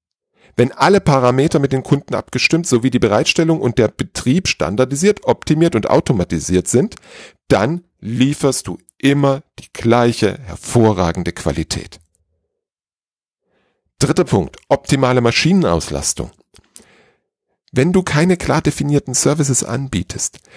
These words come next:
dann ist es kein Wunder, dass es drei, vier oder fünf verschiedene E R P und C R M-Systeme bei dir gibt. Ohne Standardisierung ist dem Wildwuchs Tür und Tor geöffnet. Über den Service,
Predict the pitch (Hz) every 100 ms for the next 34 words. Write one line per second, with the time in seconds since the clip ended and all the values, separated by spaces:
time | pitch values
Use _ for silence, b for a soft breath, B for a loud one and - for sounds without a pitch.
0 | B 113 135 135 - 90 90 113 165 104
1 | 57 - _ _ - 110 98 - 110 131
2 | 127 - 139 113 110 - - 131 117 -
3 | - B B - - - 123 110 - 98
4 | - 127 101 - 101 92 135 98 - -
5 | 78 76 76 73 71 - - _ _ _
6 | B B B _ _ 139 165 202 180 -
7 | 110 110 95 90 113 147 156 165 - -
8 | 104 95 123 123 127 - - 117 107 -
9 | 98 85 67 - - - _ _ _ _
10 | _ _ B B B _ 139 135 123 120
11 | 104 101 - - 165 127 85 - -